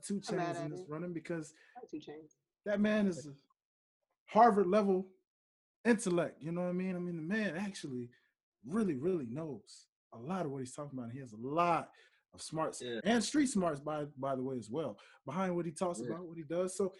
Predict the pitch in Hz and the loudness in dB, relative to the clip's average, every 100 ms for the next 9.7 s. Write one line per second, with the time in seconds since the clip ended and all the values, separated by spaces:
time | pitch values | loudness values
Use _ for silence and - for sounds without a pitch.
0 | - - 254 262 247 233 208 - 226 226 | -20 -12 -10 -4 -2 -2 -4 -4 -2 0
1 | 247 226 226 214 220 214 196 190 _ - | 2 2 2 -2 -2 0 0 -2 _ -2
2 | 185 202 196 196 190 - _ _ 202 180 | 0 0 2 2 2 0 _ _ -10 -6
3 | 180 185 175 180 185 180 - - _ _ | -4 -4 -4 -2 -2 -4 -8 -16 _ _
4 | _ _ - 156 185 165 175 170 175 175 | _ _ -6 0 0 0 -2 -2 -4 -2
5 | 160 196 165 123 131 160 120 107 135 135 | 2 4 4 0 -2 -2 -2 -4 -6 -6
6 | 147 147 143 156 160 156 151 156 135 143 | -6 -6 -4 -2 0 0 0 -2 -4 -2
7 | 143 123 - - _ - 147 131 110 117 | -2 -4 -12 -18 _ -8 -6 -6 -10 2
8 | 180 127 - - _ _ _ - - 170 | 2 2 -4 -20 _ _ _ -16 -8 -2
9 | 160 156 143 175 214 - - | 0 0 6 6 6 0 -10